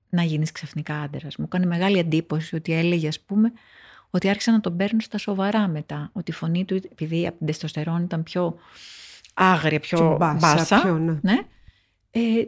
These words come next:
Speaker 1: τον, ε, αντιμετώπιζαν διαφορετικά. Νομίζω ότι μου είπε το πιο ενδιαφέρον πράγμα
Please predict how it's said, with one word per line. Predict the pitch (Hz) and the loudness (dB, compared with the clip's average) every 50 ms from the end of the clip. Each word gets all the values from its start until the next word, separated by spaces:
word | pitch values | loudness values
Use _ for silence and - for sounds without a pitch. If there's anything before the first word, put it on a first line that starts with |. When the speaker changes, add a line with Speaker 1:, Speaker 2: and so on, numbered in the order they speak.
| - _ _ | -4 _ _
Speaker 1:
τον, | - 220 220 220 214 214 | 0 4 4 6 6 6
ε, | 214 214 214 208 208 202 - | 4 4 2 2 0 -2 -2
αντιμετώπιζαν | - 208 202 202 190 208 240 240 262 262 247 | -4 -2 0 0 0 0 -2 -4 -2 -2 -2
διαφορετικά. | 240 233 220 - 220 214 214 - - - - 165 156 - _ _ | -2 -2 -2 -4 -6 -6 -6 -8 -10 -10 -8 -10 -10 -10 _ _
Νομίζω | - 214 220 247 339 | 2 4 4 4 4
ότι | 349 339 320 285 - _ _ _ _ _ _ _ _ _ _ _ _ | 2 0 -2 -4 -6 _ _ _ _ _ _ _ _ _ _ _ _
μου | - 208 214 220 | 4 4 6 6
είπε | 233 277 - - - - | 6 4 2 0 -4 -6
το | - - | -4 -4
πιο | 190 - - - 302 311 | -6 -4 -4 -2 -2 0
ενδιαφέρον | 320 302 262 208 208 - - 247 233 208 185 | 0 2 0 0 0 0 -2 -2 0 0 -2
πράγμα | - - 202 202 190 185 165 151 - | -2 0 -2 -2 -2 -4 -6 -8 -10